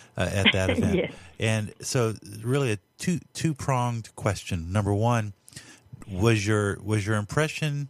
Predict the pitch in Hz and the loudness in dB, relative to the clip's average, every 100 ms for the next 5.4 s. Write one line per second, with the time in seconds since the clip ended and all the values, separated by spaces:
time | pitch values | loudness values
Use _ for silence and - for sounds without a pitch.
0 | - - 135 135 - 104 104 98 107 120 | -12 -2 0 0 -4 -4 -2 0 2 2
1 | 180 170 139 135 127 131 117 90 85 - | 2 0 0 -2 0 0 2 0 -2 -2
2 | 123 135 143 131 143 139 _ _ - - | 0 0 0 0 -2 -4 _ _ -20 -20
3 | _ - 127 123 123 123 123 - 113 120 | _ 0 2 4 4 2 0 -2 0 0
4 | 120 - _ - 123 101 92 90 104 131 | 0 -4 _ -2 0 2 2 4 4 4
5 | 123 127 123 123 | 2 2 0 -4